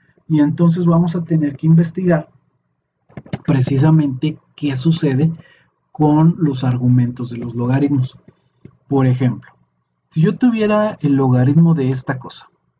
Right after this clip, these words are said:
voy a traer esta función para acá. ¿Ok? Tengo esta función. Al tener esta función,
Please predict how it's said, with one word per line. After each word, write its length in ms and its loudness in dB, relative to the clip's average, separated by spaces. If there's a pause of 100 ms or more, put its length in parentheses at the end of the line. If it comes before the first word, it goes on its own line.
(1040)
voy 140 -6
a 80 -2
traer 220 -2
esta 240 -2
función 360 -2
para 200 -4
acá. 200 -16 (1200)
¿Ok? 140 -4 (3250)
Tengo 480 0
esta 280 -4
función. 360 -14 (1400)
Al 180 0
tener 280 -2
esta 240 -2
función, 560 0